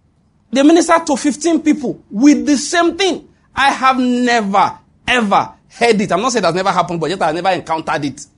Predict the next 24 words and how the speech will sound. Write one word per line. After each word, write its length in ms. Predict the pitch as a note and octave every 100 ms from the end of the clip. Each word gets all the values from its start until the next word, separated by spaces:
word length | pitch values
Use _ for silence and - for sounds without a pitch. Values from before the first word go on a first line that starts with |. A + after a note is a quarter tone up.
| _ _ _ _ _ _ -
One 180 | F#3+ B3+
of 120 | F3+
those 180 | G#3 G3+
manifestations 680 | E3 D#3 D#3+ D3 G3 F#3
calling 380 | - A3 A3 G3+
people 180 | G3+ F#3
to 100 | D#3+
repentance. 600 | C3 C#3+ C#3 B2 - - _ _ _ _ _ _ _ _ _ _ _ -
No. 340 | F3 B2 - _ _ _ _ _ _ _ _ _ _ _ _ _ _
They 80 | D#3+
have 100 | F3
never 180 | A#3+ C4
told 220 | B3 A3
a 60 | F#3
man, 120 | F#3+
"Why 120 | A3+
you 100 | A3+
are 60 | G#3
having 240 | G#3 A3
problems, 260 | G#3+ G#3 F#3+
that 100 | F3
you 80 |
are 80 | F#3+
lazy, 360 | F#3+ A3+ G3+